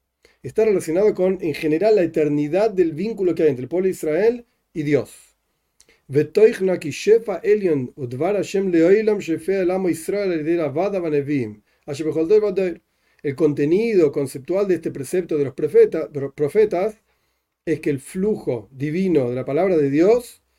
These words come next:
siempre fluye a su pueblo Israel a través de los profetas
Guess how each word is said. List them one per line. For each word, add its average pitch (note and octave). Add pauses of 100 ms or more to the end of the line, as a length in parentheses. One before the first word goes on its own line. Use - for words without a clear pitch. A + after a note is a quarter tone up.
(140)
siempre G#3
fluye G#3+
a D#3
su D#3
pueblo F3
Israel D#3
a E3
través D#3
de D#3
los C3+
profetas F3